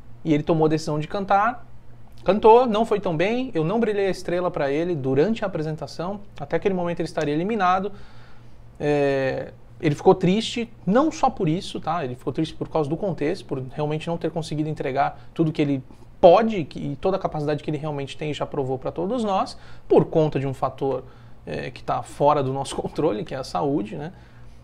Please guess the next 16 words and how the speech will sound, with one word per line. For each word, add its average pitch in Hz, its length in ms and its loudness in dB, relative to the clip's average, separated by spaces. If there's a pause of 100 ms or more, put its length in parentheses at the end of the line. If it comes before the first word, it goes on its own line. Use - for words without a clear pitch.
(220)
E 160 840 2 (440)
isso 220 260 2
gerou 208 340 8
uma 214 200 2
grande 202 340 4
repercussão, 196 560 -2
porque 170 480 2
o - 60 -14
que - 80 -2
aconteceu? 175 480 0
No 165 100 0
final 202 460 2
do 165 160 0
programa, 151 500 0
no 139 140 -4
julgamento 147 640 0